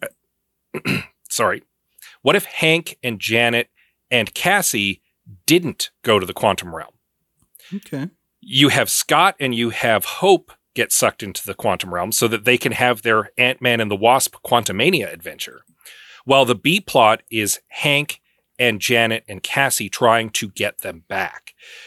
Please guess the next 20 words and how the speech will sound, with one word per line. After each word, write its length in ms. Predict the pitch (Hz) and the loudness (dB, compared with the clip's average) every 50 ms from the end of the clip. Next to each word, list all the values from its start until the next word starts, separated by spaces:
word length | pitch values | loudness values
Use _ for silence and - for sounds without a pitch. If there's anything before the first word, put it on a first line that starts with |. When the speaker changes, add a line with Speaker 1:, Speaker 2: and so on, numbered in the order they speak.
| - - | -10 -2
Speaker 1:
So 280 | - - 147 127 117 | 0 2 4 4 2
you 160 | 113 110 117 110 | 2 -2 -4 -4
still, 280 | - - - 147 143 - | -2 2 2 2 2 2
you 100 | 127 120 | 0 0
have 180 | - 127 110 101 | 0 0 -2 -2
this 160 | 113 92 - | -4 -6 -6
B 220 | - - 160 156 | -4 -4 -6 -6
plot 360 | 160 - - 165 160 147 - | -4 -2 0 2 2 2 0
still 300 | - - - 147 135 135 | -2 -2 2 2 4 4
on 120 | 147 151 139 | 4 4 2
Earth. 320 | 101 87 95 - - - _ _ _ _ - - - - - _ - | 2 -2 -4 -12 -16 -20 _ _ _ _ -20 -20 -20 -20 -20 _ -4
You 120 | 117 117 | -2 0
have 180 | - 117 104 - | 2 0 0 -2
Hank 480 | - - 143 139 143 147 - - - - | -4 0 2 2 2 0 -2 -8 -10 -2
give 240 | - 131 131 123 | 0 0 0 0
Cassie 420 | - - - 131 120 - - 104 90 | -2 -2 0 2 2 2 -2 -6 -4
a 60 | 92 | -2
suit. 480 | - - - 226 233 151 107 110 - - | 0 0 2 2 2 0 0 -2 -6 -2
That's 280 | 110 113 110 - - - | 0 0 0 0 0 2
where 240 | 120 113 110 104 | 4 4 4 4